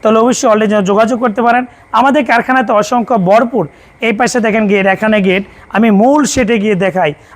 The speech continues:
আমাদের এখানে কতগুলো গেট ইনশাল্লাহ একসাথে প্রস্তুত করা হইতেছে। এই পাশেও গেট, এখানে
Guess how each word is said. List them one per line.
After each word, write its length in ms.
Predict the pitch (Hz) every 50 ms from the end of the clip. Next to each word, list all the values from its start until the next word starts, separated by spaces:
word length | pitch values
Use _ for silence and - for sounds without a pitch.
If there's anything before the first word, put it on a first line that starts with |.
| - 196
আমাদের 220 | 202 226 233 233 233 180
এখানে 160 | 214 214 208 185 -
কতগুলো 380 | 269 226 202 285 240 254 247 233 175
গেট 140 | 190 196 190 214 190
ইনশাল্লাহ 340 | 156 - 208 190 196 196 - - - - - - - 254 285
একসাথে 320 | - - 294 285 202 262 233 214
প্রস্তুত 300 | 254 262 254 - 285 220 -
করা 140 | 254 220 202 190
হইতেছে। 400 | 190 160 170 160 139 - - 110 - - - - - - _ - 254
এই 40 | 226 214
পাশেও 260 | 285 233 - 269 233 190
গেট, 120 | 165 165 175 185
এখানে 180 | 190 220 240 254